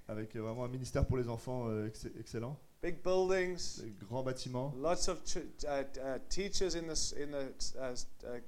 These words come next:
Speaker 2: children's ministry.
Speaker 1: Donc beaucoup de, beaucoup de professeurs dans, pour les enfants.
Speaker 2: All the programs and everything.
Speaker 1: Avec tous les programmes.
Speaker 2: And God spoke to, uh, my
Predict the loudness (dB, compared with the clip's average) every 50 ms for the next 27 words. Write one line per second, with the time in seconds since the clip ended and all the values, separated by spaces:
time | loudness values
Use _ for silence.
0 | -6 -4 -2 0 0 0 0 -2 -4 -4 -6 -6 -4 -4 -2 -2 -2 -2 0 0
1 | 0 2 2 2 2 2 4 4 4 4 4 4 2 2 2 2 0 0 -2 -2
2 | -4 -4 -6 -6 -4 -4 -4 -2 -2 -4 -4 -4 -4 -4 -4 -4 -4 -4 -4 -4
3 | -4 -4 -4 -6 -6 -8 -8 -12 -10 -6 -4 -4 -2 -2 -2 -4 -4 -4 -6 -8
4 | -8 -12 -18 _ -4 0 2 2 4 4 8 10 10 10 10 10 6 6 4 2
5 | 0 0 0 -2 -2 -2 -4 -8 -10 -16 -20 -20 _ -10 -8 -8 -6 -2 -2 0
6 | 2 2 2 2 2 0 -4 -4 -4 -4 -6 -8 -12 -14 -18 -20 -20 -20 -20 _
7 | -20 _ _ _ 0 4 4 4 6 6 8 10 10 12 12 10 10 10 10 8
8 | 8 8 6 6 6 6 6 6 4